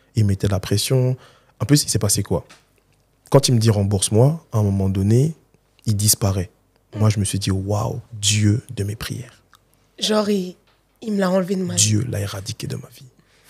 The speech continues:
Speaker 2: Amen.
Speaker 1: Dieu l'a supprimé de ma vie.
Speaker 2: Moi aussi, ça m'est déjà arrivé de
Speaker 1: Ah ouais ?
Speaker 2: croire ça, mais, <laughs> mais
Speaker 1: Attends, il se passe quoi ? Je l'appelle,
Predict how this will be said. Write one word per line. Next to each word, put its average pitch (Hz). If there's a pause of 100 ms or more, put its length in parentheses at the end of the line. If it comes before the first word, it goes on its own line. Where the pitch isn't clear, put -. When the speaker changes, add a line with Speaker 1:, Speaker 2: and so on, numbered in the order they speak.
(760)
Speaker 2:
Amen. 240
Speaker 1:
Dieu 104
l'a 101
supprimé -
de -
ma 60
vie. - (500)
Speaker 2:
Moi 269
aussi, 339
ça 330
m'est 294
déjà 330
arrivé 330
de -
Speaker 1:
Ah 101
ouais ? 123
Speaker 2:
croire 320
ça, 349
mais, 254 (460)
<laughs> -
mais 254
Speaker 1:
Attends, - (460)
il -
se -
passe 110
quoi ? 110 (920)
Je 104
l'appelle, 120